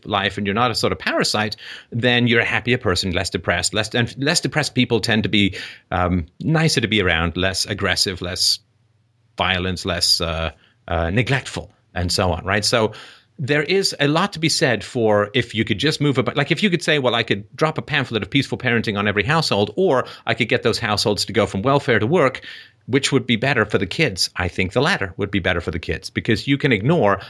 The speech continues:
a pamphlet, but you can't ignore the demands or requirements of actually having a job, I guess, if you want to keep that job.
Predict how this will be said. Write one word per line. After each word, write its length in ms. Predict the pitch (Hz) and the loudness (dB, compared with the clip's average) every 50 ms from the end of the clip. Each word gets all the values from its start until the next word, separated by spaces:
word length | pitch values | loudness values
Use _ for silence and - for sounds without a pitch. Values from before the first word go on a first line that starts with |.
| - _ | -6 _
a 40 | 95 | -4
pamphlet, 480 | 92 131 131 117 107 - - 98 92 - | 0 0 0 0 0 0 0 -2 0 0
but 140 | - - | -2 -4
you 60 | 110 95 | -4 -4
can't 260 | - 117 117 113 - | -2 -2 -2 0 0
ignore 300 | 107 95 98 101 98 95 | -2 0 2 2 2 2
the 80 | 87 87 | 2 0
demands 400 | 82 87 90 90 90 92 85 92 | -2 0 2 2 2 2 2 0
or 20 | |
requirements 480 | 87 85 - - 98 92 90 87 85 - | 0 0 0 0 0 2 2 0 0 -2
of 60 | - | 0
actually 320 | 76 92 87 - - 95 | 0 0 -2 0 -2 0
having 340 | 80 92 85 85 85 82 - - | 0 0 0 0 -2 -4 -4 -4
a 60 | - 101 | -6 -2
job, 320 | - 101 80 73 - - - - | 0 0 0 0 -4 -10 -12 -12
I 60 | 90 | -4
guess, 200 | - 85 82 - | -4 -2 -4 -4
if 100 | 80 - | -6 -6
you 80 | - 76 | -4 -2
want 120 | 78 76 | -2 -2
to 40 | 73 | -2
keep 260 | - - 185 170 - | 0 0 0 0 0
that 120 | 101 90 85 | -2 -4 -2
job. 280 | - - - 82 - | -4 -4 -4 -6 -10